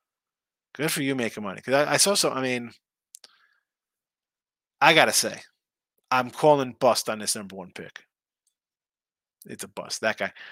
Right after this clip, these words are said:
I only give out my picks 'cause then you or anyone else can do your own checklist. See, that's the thing. Exactly. Put 'em in, check 'em out. That's what you have to do.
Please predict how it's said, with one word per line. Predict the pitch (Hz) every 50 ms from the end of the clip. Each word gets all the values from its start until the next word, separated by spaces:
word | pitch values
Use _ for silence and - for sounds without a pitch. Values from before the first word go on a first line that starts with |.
| - - -
I |
only | 156 175 175
give | 170 170 160
out | 165 160
my | 156 151
picks | - 156 - -
'cause | - 151 135 123
then | 131 135 135 139
you | 147 151 151
or | 143
anyone | 139 143 139 135
else | 135 135 131 - -
can | - 135 123
do | 120 127
your | 127 127
own | 123 123
checklist. | 113 - 123 117 - 110 98 - - -
See, | - 110 - - - - - - _ -
that's | 127 135 151 - -
the | 185
thing. | - 254 269 285 247 180 - _ _ _ _ _ _ _ _ _ _ - -
Exactly. | - 160 160 165 202 214 226 - - 95 92 _ _ _ _ _ _ _ _ _ _ _ _ _ _ _ _ _
Put | - 220 240
'em | 240 247
in, | 233 220 -
check | - - 226 220 220 214
'em | 208 196 190
out. | 196 208 208 190 185 _ _ _ _ _ _ _ _ _ _ _ _ _ _ _ _ -
That's | 151 165 - -
what | 196 -
you | 190
have | 170 175 185 -
to | - 165
do. | 156 175 170 117